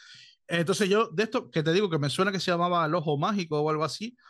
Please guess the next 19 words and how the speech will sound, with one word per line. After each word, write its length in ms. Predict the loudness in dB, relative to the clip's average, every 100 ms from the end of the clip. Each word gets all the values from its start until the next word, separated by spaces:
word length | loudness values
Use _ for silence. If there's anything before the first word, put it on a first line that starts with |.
| -20 _ -2
de 140 | 0
estos 200 | 2 2 2
libros, 420 | 2 2 0 0
yo 320 | -4 -2 0 -2
sí, 340 | -2 -2 0
yo 120 | 2
recuerdo 480 | 0 0 -2 0 0
uno 180 | 0 0
que 60 |
había, 340 | 0 2 0 0
que 140 | -4 -6
de 260 | -2 0
hecho 140 | 0 0
que 80 | 0
era 120 | 0
como 180 | 0 0
un 80 | 2
unicornio, 1200 | 0 0 0 0 0 0 -2 0 0 0 0 0
otro, 420 | 0 0 0 -2